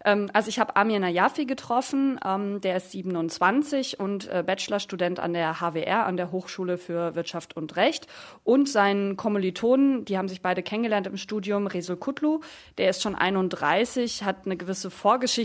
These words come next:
weil er vorher seinen mittleren Dienst, äh, bei der Polizei in Sachsen gemacht hat und da auch in Leipzig,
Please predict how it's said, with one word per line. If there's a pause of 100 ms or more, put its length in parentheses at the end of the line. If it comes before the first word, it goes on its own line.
(200)
weil
er
vorher
seinen
mittleren
Dienst,
äh,
bei
der
Polizei
in
Sachsen
gemacht
hat
und
da
auch
in
Leipzig,